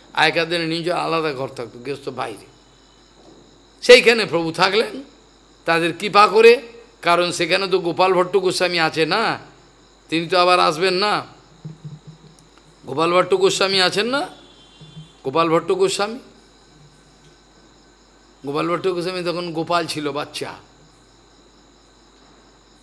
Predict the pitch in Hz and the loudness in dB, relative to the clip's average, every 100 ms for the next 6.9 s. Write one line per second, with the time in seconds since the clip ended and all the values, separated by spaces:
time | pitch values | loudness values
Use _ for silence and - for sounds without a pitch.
0 | _ - 165 156 156 147 135 127 123 101 | _ -6 -4 -4 -6 -8 -10 -12 -14 -12
1 | 156 147 123 107 - _ _ _ _ _ | -6 -6 -6 -12 -20 _ _ _ _ _
2 | - 196 240 269 262 - - - - _ | 0 4 8 8 8 0 -16 -20 -20 _
3 | _ _ _ - 208 240 269 269 247 208 | _ _ _ 2 2 4 4 4 2 2
4 | 233 208 175 254 - 240 240 269 277 202 | 0 0 0 0 2 2 2 0 2 4
5 | 175 185 202 214 202 175 196 175 - 180 | 4 4 0 -2 0 0 2 2 2 -2
6 | 180 170 170 151 147 160 180 185 | -2 -2 -4 -4 -4 -2 0 0